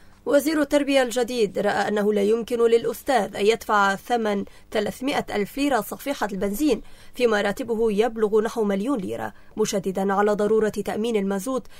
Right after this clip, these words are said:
لوازم التدفئة، لا سيما في المدارس الواقعة في الجبال. وقال: "نسعى لضمان تأمين هذه المستلزمات من دون أن نضيع الهدف الأساسي، وهو توجه الطلاب إلى المدارس والجامعات".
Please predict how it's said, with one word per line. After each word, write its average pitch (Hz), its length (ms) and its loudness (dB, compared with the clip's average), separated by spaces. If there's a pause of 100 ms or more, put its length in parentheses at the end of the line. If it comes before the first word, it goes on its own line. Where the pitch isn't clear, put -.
(180)
لوازم 214 460 2
التدفئة، 269 560 0
لا 180 180 -4
سيما 240 320 0
في 247 140 -4
المدارس 226 520 0
الواقعة 220 580 -2
في 214 100 -8
الجبال. 190 400 -8 (460)
وقال: 320 480 8 (100)
"نسعى 226 540 0
لضمان 226 440 2
تأمين 233 480 -2
هذه 240 220 0
المستلزمات 240 920 0
من 196 140 0
دون 220 160 2
أن 226 240 0
نضيع 214 560 0
الهدف 233 440 -2
الأساسي، 214 720 -2 (340)
وهو 277 340 2
توجه 226 460 2
الطلاب 233 480 0
إلى 208 140 0
المدارس 226 600 0
والجامعات". 262 840 -6